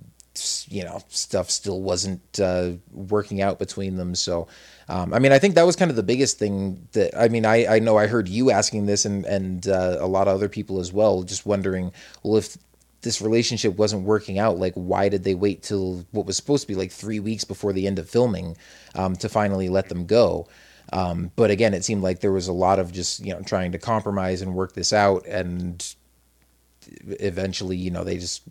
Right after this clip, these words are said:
I guess, reached a point where they decided, "You know what, we just can't move forward with this. Um, you know, gotta cut our losses." And obviously, you can say, like, "Oh, they should have done this back at the beginning of filming,"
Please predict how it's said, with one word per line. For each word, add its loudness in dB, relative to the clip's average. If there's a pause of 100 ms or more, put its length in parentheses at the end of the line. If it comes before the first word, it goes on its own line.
(120)
I -6
guess, -8
reached -6
a -12
point -4
where -2
they -2
decided, -4
"You -6
know -4
what, 0
we -6
just -8 (600)
can't -6 (280)
move -2
forward 2
with -6
this. -4 (380)
Um, -6
you -2
know, -4
gotta -2
cut 0
our 0
losses." 0
And 2
obviously, 0 (1000)
you -4
can 0
say, 2
like, 4
"Oh, 4
they 0
should -2
have -2
done 2
this -4
back 0
at -6
the -6
beginning 2
of 0
filming," 0